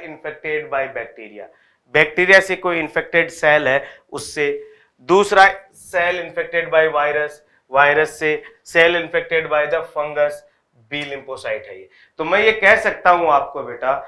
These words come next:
clearly ये कह सकता हूं कि ये आपने पढ़ा होगा कि virus से infected cell, virus से इन्फेक्टेड cell से क्या होता है? Release होता है। आपने पता होगा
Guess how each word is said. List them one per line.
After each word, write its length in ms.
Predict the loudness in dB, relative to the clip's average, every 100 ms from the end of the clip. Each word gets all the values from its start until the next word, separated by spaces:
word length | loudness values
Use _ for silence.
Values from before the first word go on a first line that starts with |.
| -18 _ -4
clearly 460 | 4 6 6 4
ये 160 | 0 0
कह 200 | 0 -2
सकता 380 | -4 -10 -6 -6
हूं 240 | -6 -8 -12 -18 _ _
कि 420 | 4 4 2 -12 _ _ _ _ _ _ _
ये 460 | 0 6 8 8 2 -12 _ 0
आपने 300 | 2 2 -2
पढ़ा 340 | -2 0 2
होगा 300 | 2 2 0
कि 180 | 0 -8 -8
virus 560 | 0 4 4 2 -2 -4
से 100 | -4
infected 640 | -4 -4 -4 -2 0 0 0
cell, 320 | 0 0 0 -8 _ _ _ _ _ _ _ _ _ _ _ _ _ _ _ _ _
virus 520 | -2 0 2 2 -2 -6
से 60 |
इन्फेक्टेड 600 | -8 -8 -8 -8 -4 -6
cell 340 | -6 -2 0 0
से 200 | -6 -10
क्या 180 | -4 -4
होता 240 | -2 0
है? 400 | 0 -2 -8 -18 -6
Release 460 | -4 -2 -4 -6 -10
होता 220 | -6 -2
है। 60 |
आपने 360 | 2 2 0 -4
पता 280 | -6 -4 -2
होगा 320 | 0 0 0